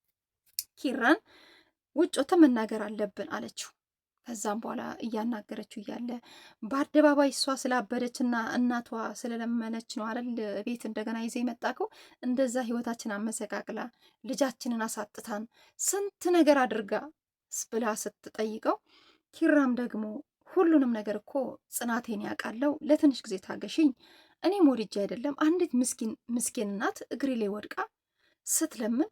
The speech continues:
'በእናትህ ይዤሃለሁ' ስትለኝ ምን ማድረግ ነበረብኝ? 'በእናትህ ማፀን ይዤሃለሁ' ብላ ተንበርክካ በአደባባይ ስታለቅስ ምን ማድረግ ነበረብኝ? እስኪ እናንተ በእኔ ቦታ ሆናችሁ ፍረዱ።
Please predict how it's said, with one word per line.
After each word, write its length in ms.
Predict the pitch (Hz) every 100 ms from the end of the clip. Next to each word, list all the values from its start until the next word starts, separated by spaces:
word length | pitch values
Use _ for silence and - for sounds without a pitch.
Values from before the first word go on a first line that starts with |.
| _
'በእናትህ 600 | 226 285 254 247 254 240
ይዤሃለሁ' 480 | 214 214 220 226 208
ስትለኝ 440 | - - 247 311 - _ _
ምን 260 | 277 494 480
ማድረግ 340 | 311 254 233 208
ነበረብኝ? 580 | 202 - 214 - - - _ _ _ _ _ -
'በእናትህ 560 | 202 302 285 302 294 262
ማፀን 380 | 254 254 233
ይዤሃለሁ' 420 | 247 226 247 226 214
ብላ 140 | 285 427 _ _ _ -
ተንበርክካ 520 | 339 320 294 - - 233
በአደባባይ 640 | 226 - 233 208 208 311
ስታለቅስ 560 | 247 - 220 214 392 - 269
ምን 220 | 302 370
ማድረግ 300 | 247 196 196
ነበረብኝ? 500 | 190 - - - - - _ _ _ _ 427
እስኪ 160 | - 494
እናንተ 300 | 427 381 330
በእኔ 200 | 320 311
ቦታ 220 | 277 285 277
ሆናችሁ 400 | 254 240 - 240
ፍረዱ። 260 | 208 196